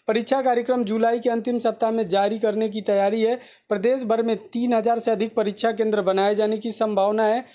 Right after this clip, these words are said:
और परीक्षा दो पालियों में कराई जाएंगी, जिसमें कोविड टेन प्रोटोकॉल का, यानी कोविड नाइन्टीन होगा, ठीक है, कोविड नाइन्टीन प्रोटोकॉल का कड़ाई से पालन कराया जा सके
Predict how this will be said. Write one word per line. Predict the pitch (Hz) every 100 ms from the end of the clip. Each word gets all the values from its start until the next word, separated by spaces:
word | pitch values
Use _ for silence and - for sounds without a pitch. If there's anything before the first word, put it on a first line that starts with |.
| - -
और | 226
परीक्षा | 220 220 214 - 233
दो | 185 226
पालियों | 226 214 208 214
में | 220 233
कराई | 214 190 185
जाएंगी, | 165 170 160 143 131 - -
जिसमें | 170 202 233 240
कोविड | 240 220 233 240
टेन | 240 233 240
प्रोटोकॉल | 233 220 226 233 226 226 233
का, | 233 240 - _ _ -
यानी | 220 247
कोविड | 254 247 262
नाइन्टीन | 240 220 220 240 226
होगा, | 196 196
ठीक | 190 240
है, | 254
कोविड | 240 226 233 233
नाइन्टीन | 233 220 220 247 240
प्रोटोकॉल | 220 220 233 220 214
का | 214 226
कड़ाई | 220 202 196 220
से | 214 226
पालन | 208 202 226
कराया | 226 220 226
जा | 220 220
सके | 220 208 240